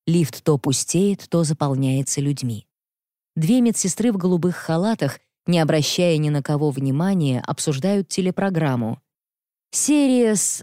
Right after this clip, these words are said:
говорит одна, другая кивает. «Да, да, помню». Я некоторое время слушаю их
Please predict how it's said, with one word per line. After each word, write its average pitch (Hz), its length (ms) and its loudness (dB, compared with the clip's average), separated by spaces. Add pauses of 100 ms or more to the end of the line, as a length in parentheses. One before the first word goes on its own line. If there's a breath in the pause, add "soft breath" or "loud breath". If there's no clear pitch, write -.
(140)
говорит 185 540 0
одна, 151 480 0
другая 156 400 0
кивает. 143 460 -2
«Да, 247 280 2
да, 202 300 0
помню». 160 520 -2 (1120)
Я 196 200 2
некоторое 180 640 0
время 180 400 0
слушаю 170 640 0
их - 340 -4